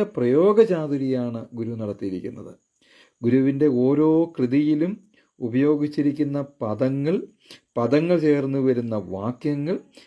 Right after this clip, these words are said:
കാവ്യ ഛന്ദസ്, ശില്പഘടന, ബിംബകൽപ്പന,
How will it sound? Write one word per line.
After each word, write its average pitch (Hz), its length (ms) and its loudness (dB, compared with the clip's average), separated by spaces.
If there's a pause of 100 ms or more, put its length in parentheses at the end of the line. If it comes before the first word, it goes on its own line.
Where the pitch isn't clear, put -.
(180)
കാവ്യ 131 480 2
ഛന്ദസ്, 127 640 -4 (460)
ശില്പഘടന, 123 920 0 (480)
ബിംബകൽപ്പന, 151 840 0